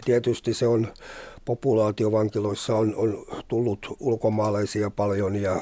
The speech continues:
ja, ja se on eri tavalla sitten just lokeroiduttu ne vankilat on pienennetty ja suljettu ja mahdollisuudet toisten kanssa on, on kaventuneet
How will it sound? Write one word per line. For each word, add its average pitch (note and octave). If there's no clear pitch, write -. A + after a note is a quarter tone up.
ja, F#2+
ja F#2+
se -
on G#2+
eri A2
tavalla G#2+
sitten A2+
just A#2
lokeroiduttu G#2+
ne G2+
vankilat G#2+
on G2
pienennetty G#2+
ja G2+
suljettu G#2+
ja G2+
mahdollisuudet G2+
toisten G2+
kanssa G2
on, G2
on F#2+
kaventuneet G2